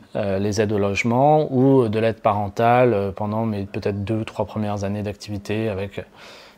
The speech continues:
euh, mes parents qui heureusement sont là et avaient un petit peu la, la,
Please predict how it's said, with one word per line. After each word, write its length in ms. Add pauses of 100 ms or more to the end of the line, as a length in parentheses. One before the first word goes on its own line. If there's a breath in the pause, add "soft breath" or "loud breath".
(120)
euh, 260
mes 120
parents 360
qui 180
heureusement 340
sont 240
là 320
et 80
avaient 260 (880 loud breath)
un 80
petit 160
peu 140
la, 200
la, 360